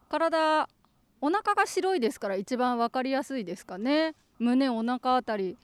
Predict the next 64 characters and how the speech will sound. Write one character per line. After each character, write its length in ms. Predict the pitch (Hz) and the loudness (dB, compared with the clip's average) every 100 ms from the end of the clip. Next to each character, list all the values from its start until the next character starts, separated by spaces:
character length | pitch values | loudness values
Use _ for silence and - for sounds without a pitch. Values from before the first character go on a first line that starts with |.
| _ _ _ - | _ _ _ -10
そ 140 | 320 | -6
こ 100 | 349 | -2
が 140 | 320 | -2
ち 80 | 311 | -2
ょ 20 | |
っ 40 | 302 | -6
と 180 | - 190 | -8 -12
茶 240 | - 214 | -8 -4
色 220 | 269 262 | -2 -2
っ 40 | 226 - | -2 -2
ぽ 180 | 214 190 | 0 -2
い。 100 | 220 _ _ _ _ _ | -8 _ _ _ _ _
一 160 | 302 302 | -4 -2
方、 200 | 381 339 | 2 2
も 320 | 285 311 254 | 4 4 4
う 40 | 208 | 0
関 420 | - 349 311 240 | -2 0 0 -2
羽 80 | 196 | -4
が 80 | 233 | -6
す 180 | - | -10
っ 20 | 294 | -4
か 200 | 453 381 | 0 0
り 200 | 220 - | 0 -6
終 160 | 240 262 | -4 -2
わ 40 | |
っ 60 | 285 _ | -2 _
た 120 | 311 | -4
っ 60 | - _ - | -4 _ -8
て 140 | 330 | -4
い 540 | 330 330 330 330 330 | -2 -2 -2 -2 -2
う 40 | 330 _ _ - | -4 _ _ -4
ペ 140 | 339 | -2
ン 80 | 320 | -2
ギ 140 | 320 330 | -2 -2
ン 100 | 339 | 0
は、 240 | 370 339 _ _ _ _ _ _ | 2 0 _ _ _ _ _ _
黒 260 | - 339 233 | -4 0 0
が 160 | 180 - _ _ _ _ _ _ | -4 -14 _ _ _ _ _ _
す 140 | - 262 | -10 -4
ご 120 | 285 | -4
く 280 | 214 151 - _ _ | -4 -12 -14 _ _
鮮 300 | - 240 226 | -2 0 2
明 180 | 226 208 | 0 -2
に、 280 | 190 185 - | -4 -6 -10
き 120 | - 302 | -2 0
れ 200 | 254 196 | 0 -2
い 20 | |
に、 140 | 170 | -8
す 160 | - - | -12 -10
っ 40 | |
き 120 | - | -4
り 120 | 277 208 | -2 -2
と 220 | - 277 _ _ _ - | -6 -16 _ _ _ 0
見 180 | 220 | 4
え 80 | 240 | 4
る 140 | 214 - | 2 -2
と 180 | 180 - _ _ _ _ _ _ - | -6 -10 _ _ _ _ _ _ -6
い 80 | |
う 120 | 233 240 | -4 -2
こ 140 | 220 | -4
と 160 | 214 196 | -2 -2
で 120 | 196 | -4
す 180 | - 185 | -8 -2
ね。 540 | 214 277 302 208 208 | 4 4 4 0 -4